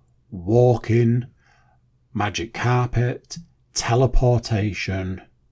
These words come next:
microlight, or if, you know, a few of them want to club together and get a he-, helicopter or whatever,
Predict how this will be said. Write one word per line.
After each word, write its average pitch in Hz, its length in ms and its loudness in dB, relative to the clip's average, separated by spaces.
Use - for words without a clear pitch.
microlight, 107 1400 2
or 98 180 0
if, - 340 6
you 143 100 2
know, 107 140 2
a - 40 -2
few 143 200 6
of 131 60 6
them 127 120 6
want 123 120 4
to 113 40 2
club 110 220 -2
together 104 320 -4
and 101 100 -6
get 113 140 -2
a 110 40 -4
he-, 107 200 -8
helicopter 87 680 -6
or 78 100 -6
whatever, 104 680 0